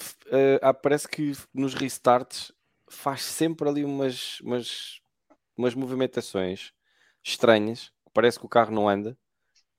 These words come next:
eh, principalmente n-, nos últimos, nos últimos restarts,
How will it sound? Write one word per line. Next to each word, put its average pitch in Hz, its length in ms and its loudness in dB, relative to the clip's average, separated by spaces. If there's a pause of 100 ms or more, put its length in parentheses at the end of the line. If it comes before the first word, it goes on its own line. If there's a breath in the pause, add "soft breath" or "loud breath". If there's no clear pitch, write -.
eh, 95 840 4 (240)
principalmente 110 600 -2
n-, 104 140 -6
nos 104 220 -6
últimos, 101 340 -6
nos 101 180 -6
últimos 98 300 -6
restarts, 92 540 0